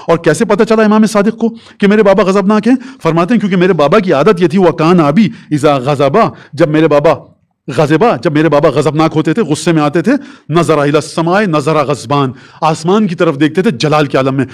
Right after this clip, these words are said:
تو میں نے دیکھا کہ میرے بابا نے آسمان کی طرف دیکھنا شروع کیا۔ یعنی ہشام، کچھ لمحوں کی فرصت ہے، اگر انسان بن گئے تو بن گئے،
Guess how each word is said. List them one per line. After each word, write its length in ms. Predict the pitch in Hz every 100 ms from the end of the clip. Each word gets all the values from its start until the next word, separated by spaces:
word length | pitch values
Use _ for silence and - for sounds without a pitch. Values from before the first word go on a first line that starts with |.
| -
تو 100 | 202
میں 100 | 160
نے 80 | 170
دیکھا 180 | 156 208
کہ 80 | 180
میرے 160 | 156
بابا 200 | 147 151
نے 80 | 170
آسمان 300 | 139 151 151
کی 80 | 143
طرف 180 | 151 131
دیکھنا 220 | 131 139
شروع 180 | 135 127
کیا۔ 200 | 139 131 - -
یعنی 580 | 165 190 262 - -
ہشام، 400 | 139 170 233 - - _
کچھ 160 | 202 170
لمحوں 240 | 160 175
کی 80 | 190
فرصت 340 | 151 151 165
ہے، 120 | 147 165 - _ -
اگر 180 | 160 185
انسان 340 | 147 131 190
بن 180 | 151 160
گئے 80 | 202
تو 80 | 185
بن 160 |
گئے، 80 | 190